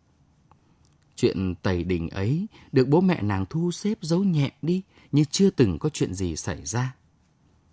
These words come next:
Qua một lần sinh nở, nàng lại càng xinh đẹp và mặn mà hơn. Nàng tìm đến Phây để có cơ hội được trải lòng mình với mọi người. Hàng ngày những lúc rỗi rãi,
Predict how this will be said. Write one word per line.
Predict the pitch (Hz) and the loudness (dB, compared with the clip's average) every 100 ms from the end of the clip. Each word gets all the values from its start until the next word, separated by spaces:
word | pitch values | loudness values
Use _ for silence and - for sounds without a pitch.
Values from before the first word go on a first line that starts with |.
| _ _ _ _ - | _ _ _ _ -6
Qua | 131 123 113 113 | 0 0 0 -2
một | 104 - | -2 -4
lần | 92 85 73 | -4 -6 -6
sinh | - - 127 | -6 -2 0
nở, | 113 76 - _ _ _ - - - | 0 -4 -10 _ _ _ -20 -10 2
nàng | 127 113 107 104 | 4 6 4 2
lại | 107 | -2
càng | - 110 101 101 | -2 -2 -2 -2
xinh | - 185 160 | -2 0 0
đẹp | 95 - _ _ _ | -4 -6 _ _ _
và | 92 95 85 78 - - | -6 -4 -4 -8 -14 -6
mặn | 101 101 - - | -4 -4 -6 -8
mà | 95 92 80 80 - | -4 -4 -6 -10 -14
hơn. | 120 127 131 _ _ _ _ _ _ _ _ _ _ _ _ _ _ _ - - | -10 -8 -10 _ _ _ _ _ _ _ _ _ _ _ _ _ _ _ -16 -4
Nàng | 104 87 | -2 -2
tìm | 98 80 | -2 -4
đến | 90 120 | -4 -6
Phây | 131 135 120 113 - - - | -4 -2 -2 -4 -10 -20 -2
để | 127 | 0
có | 107 139 | 2 2
cơ | - 180 | 2 2
hội | 139 110 78 - | 4 2 0 -2
được | 131 107 110 98 | 0 0 0 0
trải | 123 90 | 0 2
lòng | 101 98 | 0 2
mình | 101 90 | 2 2
với | 147 | 0
mọi | 170 123 95 | 0 -2 -4
người. | 95 92 76 - _ _ _ _ - | -4 -4 -6 -12 _ _ _ _ -14
Hàng | - 120 101 | -2 0 0
ngày | 101 92 | 0 0
những | 95 135 | 0 2
lúc | 160 165 | 0 0
rỗi | 127 143 160 | 0 0 0
rãi, | 180 156 151 175 | -2 -4 -4 -6